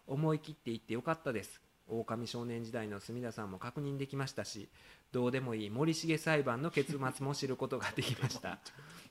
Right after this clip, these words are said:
Speaker 2: えー、じゃんけんぽんの <laughs> 笠谷さんが女性に、えー、女性二人に後ろと前から刺されたというエピソードをお話しされた際、辻村さんが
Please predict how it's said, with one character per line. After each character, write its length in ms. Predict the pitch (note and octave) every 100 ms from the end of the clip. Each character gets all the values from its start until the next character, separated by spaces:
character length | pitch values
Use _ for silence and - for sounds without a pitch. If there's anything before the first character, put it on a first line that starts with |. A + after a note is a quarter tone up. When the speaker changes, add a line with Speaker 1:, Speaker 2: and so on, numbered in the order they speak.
| -
Speaker 2:
え 420 | A2+ G#2 G2 G2
ー、 20 | A#2+
じ 60 |
ゃ 80 | C3+
ん 100 | C#3+
け 140 | D3
ん 100 | C#3+
ぽ 200 | C#3+ C#3+
ん 100 | C3+
の 240 | A2+ A#2 G#2+ - - -
<laughs> 380 | - - - F#4
笠 240 | E3+ F3+
谷 160 | D3+ C3
さ 220 | - -
ん 80 | A2
が 240 | - D3 - G3 A#3 G3+ -
女 160 | C#3
性 280 | B2+ C3 B2+
に、 260 | C#3+ D#3 - - - - _
え 120 | C#3
ー、 40 | B2
女 120 | B2
性 180 | D3 C#3
二 120 | C#3
人 260 | D3 C#3 A#2+
に 200 | C3+ -
後 220 | C#3 - F3+
ろ 80 |
と 120 | - A#2
前 260 | G#2+ C#3+
か 120 | -
ら 100 | C3+
刺 160 | G#2 G#2+
さ 120 | D#3
れ 120 | E3
た 120 | C#3+ G#2
と 120 | A2+
い 80 | A2+
う 100 | C3
エ 60 |
ピ 100 | -
ソ 200 | C#3+ C3+
ー 20 |
ド 140 | B2 D#3
を 60 |
お 40 | A2+
話 240 | A#2+ A2+
し 20 |
さ 140 | - C#3+
れ 80 | B2+
た 100 | G#2
際、 300 | - A#2+ - - _ _
辻 200 | A#2+ B2
村 200 | A#2+ G#2
さ 140 | F#2+
ん 100 | G#2
が 200 | A2+ G#2+